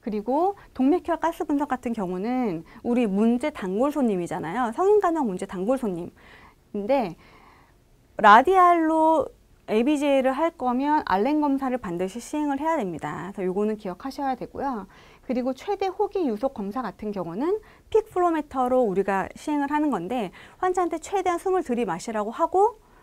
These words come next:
기구를 갖다 데려간 다음에 후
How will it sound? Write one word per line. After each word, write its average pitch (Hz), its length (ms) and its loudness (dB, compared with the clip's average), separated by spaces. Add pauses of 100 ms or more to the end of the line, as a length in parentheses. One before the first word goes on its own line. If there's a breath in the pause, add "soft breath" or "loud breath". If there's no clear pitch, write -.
(420 soft breath)
기구를 233 480 2
갖다 - 260 -4
데려간 214 400 0
다음에 233 400 2 (400 loud breath)
후 - 240 -6